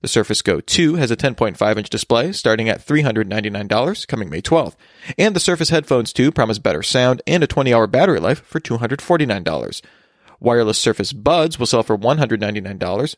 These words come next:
Both headphones will be available May twelfth. A few other accessories include a Surface Dock with U S B C ports, available May twenty-sixth for two hundred fifty-nine dollars and ninety-nine cents,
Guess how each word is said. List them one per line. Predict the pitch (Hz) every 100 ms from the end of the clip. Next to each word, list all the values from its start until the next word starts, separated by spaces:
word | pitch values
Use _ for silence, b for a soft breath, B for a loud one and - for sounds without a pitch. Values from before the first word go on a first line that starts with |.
| _ -
Both | 123
headphones | 131 - 131 120
will | 123
be | 156 170
available | 131 104 117 135 -
May | 80
twelfth. | - 127 110 - _ b b b b -
A | -
few | 180
other | 165 156
accessories | 127 151 139 160 170
include | 127 - 127 120
a | 101
Surface | - 131 117 101
Dock | 127 131 208 -
with | 110
U | 120
S | 113
B | -
C | - - 190
ports, | - 117 147 - - -
available | 113 117 113 104
May | 110
twenty-sixth | - 113 104 - 131 -
for | 113
two | - 123
hundred | 110 104
fifty-nine | 151 - 110 110
dollars | 107 127 156
and | - -
ninety-nine | 78 67 69 -
cents, | 151 165